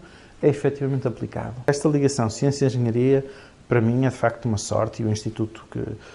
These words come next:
que eu tenho coordenado trabalha muito nessa, nessa ligação com as empresas. Cerca de três quartos do nosso financiamento envolvem empresas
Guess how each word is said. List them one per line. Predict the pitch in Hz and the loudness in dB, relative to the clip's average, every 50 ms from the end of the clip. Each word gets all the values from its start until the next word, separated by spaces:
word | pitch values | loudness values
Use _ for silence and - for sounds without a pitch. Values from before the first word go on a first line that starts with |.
| - - - - - | -20 -20 -20 -10 -6
que | - | -4
eu | 104 | -2
tenho | - - 107 107 | 0 0 0 0
coordenado | 107 - 107 107 107 110 95 92 98 101 104 | 0 0 -2 -2 -2 -2 -2 -2 -4 -6 -6
trabalha | - 107 104 101 101 101 98 | -4 -4 -4 -2 -2 -4 -4
muito | 95 98 101 101 - - | -4 -4 -6 -6 -6 -6
nessa, | 101 101 98 - - - - | -6 -6 -6 -8 -8 -8 -6
nessa | - 107 107 104 - 104 | -4 -4 -4 -4 -6 -6
ligação | 107 104 107 104 - - 107 | -4 -4 -4 -6 -6 -8 -8
com | 101 - | -6 -6
as | 104 104 | -4 -4
empresas. | 107 104 107 110 110 107 107 107 104 - | -4 -4 -2 -2 -2 -2 -2 -4 -4 -6
Cerca | - 104 - - | -6 -6 -6 -6
de | 107 | -8
três | - 113 - | -8 -10 -8
quartos | - - 117 110 - - | -4 -4 -4 -4 -4 -8
do | 117 113 | -6 -6
nosso | 110 110 - | -6 -6 -6
financiamento | - 127 120 113 - - 131 131 127 120 113 123 | -6 -6 -6 -6 -6 -6 -6 -6 -6 -6 -6 -6
envolvem | 123 117 113 113 113 113 113 113 110 | -4 -2 0 0 0 0 -2 -2 -4
empresas | 110 - - - - - - - - - - | -4 -4 -4 -4 -4 -4 -4 -8 -12 -14 -14